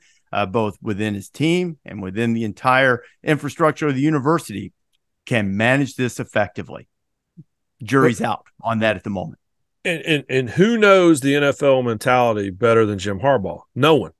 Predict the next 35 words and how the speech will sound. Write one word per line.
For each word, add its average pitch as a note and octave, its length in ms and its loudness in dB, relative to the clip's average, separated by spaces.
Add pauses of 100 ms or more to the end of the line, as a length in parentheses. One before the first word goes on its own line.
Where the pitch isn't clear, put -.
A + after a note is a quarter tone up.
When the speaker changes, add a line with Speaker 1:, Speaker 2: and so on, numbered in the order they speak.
(640)
Speaker 2:
And C3+ 300 2
w-, A#2+ 220 -6
what C3+ 260 4
do D#3 120 6
our D#3+ 160 6
friends D3+ 720 0
from C3+ 380 -4
the C3+ 140 2
N C3+ 80 2
F C3+ 140 0
L C3+ 180 6
tell A#2 220 2
us G2 120 -4
all C3+ 220 4
the D3 60 4
time A2 480 -2
is A#2+ 180 -2
that A2+ 260 -4
at A#2+ 120 -6
the A2+ 120 -4
end D3 120 2
of E3+ 80 2
the F3 60 4
day, C#3+ 420 2 (840)
"I A#2+ 120 2
just A#2 280 -2
wanna E3 180 4
play E3 240 6
ball C3 560 2
and A2+ 140 -6
stay C3 360 4
out B2 120 4
of B2+ 60 2
my A#2 140 2
wallet." G2 360 0